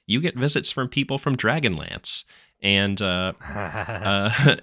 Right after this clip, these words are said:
Speaker 1: <laughs> and, uh, s-, uh, Planescape. Uh,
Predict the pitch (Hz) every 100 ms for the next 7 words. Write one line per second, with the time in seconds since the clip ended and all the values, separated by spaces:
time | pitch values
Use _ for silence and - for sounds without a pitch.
0 | _ - 131 110 107 101 - - - 98
1 | 95 90 _ _ - 151 160 - - 62
2 | - - 87 87